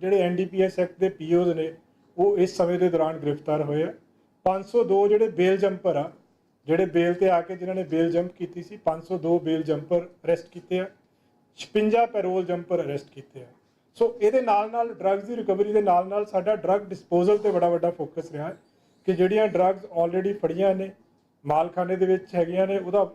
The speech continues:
ਜਲਦੀ ਤੋਂ ਜਲਦੀ ਡਿਸਪੋਜ਼ਲ ਕੀਤਾ ਜਾਵੇ। ਸੋ ਇਸ ਸਮੇਂ ਦੇ ਦੌਰਾਨ ਉਨੱਤੀ ਸੌ ਚਾਲੀ ਕਿਲੋਗ੍ਰਾਮ ਹੈਰੋਇਨ ਦਾ ਡਿਸਪੋਜ਼ਲ ਹੋਇਆ ਹੈ, ਪੈਂਤੀ ਸੌ ਛਿਆਲੀ ਕਿਲੋਗ੍ਰਾਮ ਜਿਹੜੀ ਓ ਪੀ ਐਮ ਆ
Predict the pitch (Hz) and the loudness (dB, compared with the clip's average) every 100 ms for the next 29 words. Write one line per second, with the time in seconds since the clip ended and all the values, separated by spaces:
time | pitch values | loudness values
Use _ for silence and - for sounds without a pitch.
0 | - 180 185 208 202 175 165 165 170 - | -4 -2 2 2 2 0 -2 -4 -8 -6
1 | 156 156 156 143 143 139 139 170 _ _ | -4 -4 -6 -10 -8 -8 -8 -12 _ _
2 | _ _ 220 202 214 - 208 214 208 202 | _ _ -4 0 0 0 0 2 2 2
3 | 208 208 180 185 - 214 226 220 175 185 | 0 -2 -4 -6 -4 -2 -2 2 2 2
4 | 208 196 190 185 185 185 180 - _ _ | 0 0 2 2 2 0 -4 -14 _ _
5 | _ _ _ 156 165 185 185 185 185 - | _ _ _ 0 0 0 0 0 -2 -6
6 | 175 190 180 175 196 208 _ _ - _ | 0 0 2 2 2 -2 _ _ -20 _
7 | _ _ - 175 180 208 208 214 208 190 | _ _ -2 -2 -2 -10 0 0 2 2
8 | 170 185 202 196 180 _ 175 175 180 175 | 2 2 0 -4 -8 _ 0 2 2 2
9 | 175 175 170 170 175 - - 165 170 185 | 0 -4 -10 -6 -6 -6 -8 -6 0 0
10 | 190 180 | 2 -2